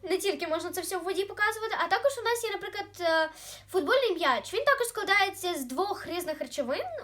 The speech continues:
Це повітря і резина. І так само його, е, густина там є середньою, і там певні вже обчислення ведуться,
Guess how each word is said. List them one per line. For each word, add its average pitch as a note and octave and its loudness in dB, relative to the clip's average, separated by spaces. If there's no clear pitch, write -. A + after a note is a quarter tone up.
Це D4+ 2
повітря C#4+ 2
і C4+ -2
резина. C#4+ 2
І E5+ 0
так F#4+ -2
само A#4+ 4
його, F4 6
е, B3 4
густина F#4 0
там F#4+ 0
є F4 0
середньою, B4 2
і - -8
там D#4 0
певні D4 0
вже B3 -2
обчислення A#4+ 2
ведуться, G4 -6